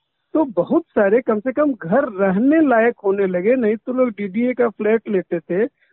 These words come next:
और दस साल, पन्द्रह साल तक उसमें काम कराते रहते थे कि कहाँ से पाइप निकलेगा, कहाँ से क्या होगा। अब कम से कम एक जो प्राइवेट पार्टी आती है तो ये देखती है कि जो उसका ग्राहक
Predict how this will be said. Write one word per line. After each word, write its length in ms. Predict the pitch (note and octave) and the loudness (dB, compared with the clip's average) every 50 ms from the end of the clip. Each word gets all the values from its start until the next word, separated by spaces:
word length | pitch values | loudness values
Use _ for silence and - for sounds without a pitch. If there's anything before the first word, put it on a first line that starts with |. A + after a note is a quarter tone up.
| _ - | _ -2
और 140 | E4 D4 | -2 -2
दस 220 | A#3+ - G#3 A3 A3 | 0 0 0 0 0
साल, 260 | - - C#4+ C#4 C4+ | 0 0 0 0 0
पन्द्रह 360 | A3 B3 A#3 A#3 A#3 C4 C4 | 0 0 0 0 2 0 0
साल 260 | A3+ - A#3 G#3+ A3 | 2 2 0 0 0
तक 180 | G#3+ - C4 B3+ - | 0 0 -2 -2 0
उसमें 320 | B3 A#3 - C4+ C4 C4 B3+ | -6 -6 -4 -2 -2 -2 -2
काम 300 | - B3+ B3+ C4+ C4+ C4 | 0 -2 0 0 -2 0
कराते 420 | - B3+ A#3+ A#3 A3+ - - A#3+ | 0 0 0 0 0 2 2 2
रहते 320 | A3 G#3+ G#3 - - A3+ | 2 2 0 0 -2 -4
थे 180 | G#3+ - A3+ A3+ | -2 -2 -4 -4
कि 140 | - A#3 A3+ | -4 -6 -10
कहाँ 300 | - - G3+ G3 G#3 A3 | -6 -4 -4 -2 -2 -4
से 140 | - C4 A3+ | -4 -6 -8
पाइप 340 | - _ G#3 F#3+ F#3+ G3+ - - | -4 _ 0 0 0 0 -2 -4
निकलेगा, 440 | G3+ F#3+ - - G#3+ G3+ G3 G#3+ G#3+ | -6 -6 -4 -4 -4 -2 -2 -4 -4
कहाँ 280 | - - F#3 F3 F#3 | -4 -4 -4 -4 -4
से 140 | F#3 - F#3+ | -4 -6 -8
क्या 220 | F#3 - - F#3+ F3 | -8 -6 -8 -6 -6
होगा। 320 | F3 F3 - - - - - _ _ _ _ _ _ - - - - _ | -8 -10 -10 -12 -14 -16 -16 _ _ _ _ _ _ -20 -20 -20 -10 _
अब 280 | - A#3 B3+ D#4+ E4 E4+ _ _ _ _ _ - | 0 0 0 0 -2 -12 _ _ _ _ _ -2
कम 160 | G#3 G3 F#3+ | -2 -2 0
से 180 | - - G3 | 0 -2 0
कम 240 | F#3+ - C4 D#4 D#4+ - _ _ | 0 2 0 0 0 -4 _ _
एक 200 | C4 G#3+ A3 B3+ - _ _ E3+ | -4 -2 -2 -2 -4 _ _ -2
जो 260 | G#3 A3+ A#3 A#3 A#3 | 2 4 4 4 4
प्राइवेट 600 | - - _ - G3+ F3+ E3+ E3+ F3+ A#3 C4+ C#4+ - _ | 2 -2 _ -4 -2 -2 -2 0 0 0 -2 -2 -2 _
पार्टी 380 | - G#3+ G#3 G3 - - A#3 G#3+ | 0 0 0 0 -2 -2 0 0
आती 320 | F#3 F3 - _ - F3 | 0 0 -2 _ -6 -2
है 140 | E3+ G3 B3 | 0 -2 -2
तो 200 | B3+ _ C4+ C#4 | -2 _ -4 -4
ये 60 | C#4+ | -4
देखती 440 | A3+ - G3+ F#3 E3+ - _ - A3 | -2 0 0 0 0 -2 _ -4 -2
है 260 | G3+ F3 F3 G3 A3+ | -2 0 0 -2 -4
कि 120 | A3 - A#3+ | -6 -8 -10
जो 200 | G#3+ A#3+ A3+ G#3 | -6 -4 -4 -4
उसका 260 | F#3 - - A3+ G3+ | -4 -4 -4 -4 -4
ग्राहक 480 | F3 - F3+ F#3 F3 E3 F#3 G3+ G3+ | -2 -4 -4 -4 -2 -2 -2 -4 -4